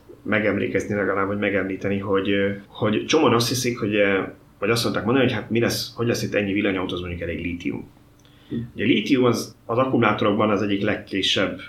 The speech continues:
ö, százalékos részarányú, ö, elem, mert hogy, mert hogy minden másból kb. sokkal több van benne, ö, de a lítium az például egész jól újrahasznosítható. Tehát nem úgy, mint a benzin, hogy elégetjük,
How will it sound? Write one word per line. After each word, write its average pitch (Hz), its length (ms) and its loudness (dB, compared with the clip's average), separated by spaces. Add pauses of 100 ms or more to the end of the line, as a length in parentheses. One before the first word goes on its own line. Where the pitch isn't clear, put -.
(220)
ö, 95 280 0 (360)
százalékos 113 1120 2 (140)
részarányú, 110 640 4 (500)
ö, 107 440 4 (500)
elem, 110 320 4
mert 117 360 0
hogy, 113 160 2
mert 110 160 0
hogy 113 100 0
minden 113 240 4
másból 107 280 2
kb. 117 200 2
sokkal 120 300 2
több 110 160 2
van 110 140 0
benne, 143 320 4 (360)
ö, 127 320 6 (180)
de 123 180 6
a 117 100 4
lítium 143 340 6
az 143 80 4
például 139 220 4
egész 104 240 4
jól 113 100 2
újrahasznosítható. 90 880 -2
Tehát 101 180 -2
nem 160 100 4
úgy, 175 100 6
mint 120 180 4
a 110 60 4
benzin, 107 320 0
hogy 95 120 2
elégetjük, 90 720 0